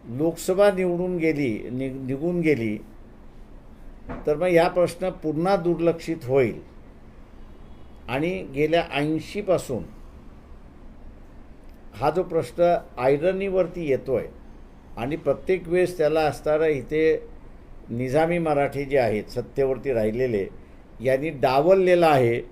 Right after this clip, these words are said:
पुन्हा ते असणारं वाट बघतायत की लोकसभा निवडून गेली, निवडणूक झाली की आणि विधानसभेच्या निवडणुका झाल्या की मग आपल्याला पुन्हा हा प्रश्न त्या ठिकाणी डावलता येतोय.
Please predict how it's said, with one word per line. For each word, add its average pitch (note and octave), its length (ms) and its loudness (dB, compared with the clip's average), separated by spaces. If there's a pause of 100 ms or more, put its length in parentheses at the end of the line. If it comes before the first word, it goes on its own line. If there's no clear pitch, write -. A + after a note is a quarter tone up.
(800)
पुन्हा E3+ 320 2 (100)
ते G#3 60 6
असणारं F#3 440 4
वाट F3 200 4
बघतायत E3 540 2
की E3 120 -2
लोकसभा D#3 500 2
निवडून D#3 360 -2
गेली, D#3 380 2 (120)
निवडणूक D3 440 -2
झाली D3 380 0 (920)
की D#3 400 2 (180)
आणि C#3+ 180 -4
विधानसभेच्या D3 800 0
निवडणुका C#3+ 580 -2
झाल्या C3+ 400 6 (960)
की D3+ 80 2
मग E3 120 2
आपल्याला E3+ 440 4
पुन्हा E3+ 340 -2
हा E3 100 -2
प्रश्न D#3 400 -4
त्या D3 140 0
ठिकाणी C3 400 -4
डावलता B2 500 2
येतोय. G#2+ 400 -2